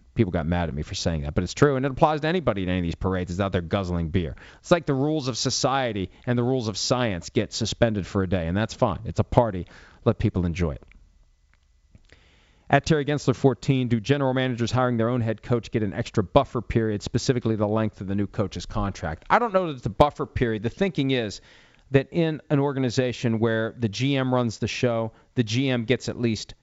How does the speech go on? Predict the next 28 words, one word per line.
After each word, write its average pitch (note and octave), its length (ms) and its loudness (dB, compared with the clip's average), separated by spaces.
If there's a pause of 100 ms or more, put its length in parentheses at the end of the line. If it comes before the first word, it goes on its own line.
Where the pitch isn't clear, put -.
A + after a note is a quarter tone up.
(140)
two A#2 420 0 (440)
coaching A2 320 2
hires. C#2+ 420 -8 (380)
But C3 100 6
you C#3+ 80 4
know C#3+ 120 2
what? D3 280 -2
They C#3 80 2
brought C3+ 320 0
John B2 220 0
Idzik B2+ 340 -2
in A2 260 0 (200)
to B2+ 100 2
run A#2+ 200 4
the A#2 40 2
show A#2 300 2
in A2 100 -2
New G#2+ 80 0
York, G#2+ 480 -2
and A#2 160 0
he C3 80 0
got A2+ 260 -2
fired A2 280 0
right G#2+ 100 0
along G2+ 240 0
with F#2+ 140 -6
Rex G2 260 -4
Ryan. F2+ 300 0